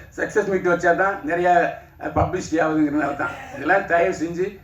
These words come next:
நீங்க அதை யோசிங்க, யோசிச்சு முடிவெடுங்க. நன்றி, வணக்கம்.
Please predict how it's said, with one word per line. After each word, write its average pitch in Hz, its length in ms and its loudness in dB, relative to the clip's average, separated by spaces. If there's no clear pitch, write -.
நீங்க 156 260 0
அதை 147 160 -2
யோசிங்க, 170 420 2
யோசிச்சு 196 640 -2
முடிவெடுங்க. 156 460 -2
நன்றி, 151 300 2
வணக்கம். - 400 -4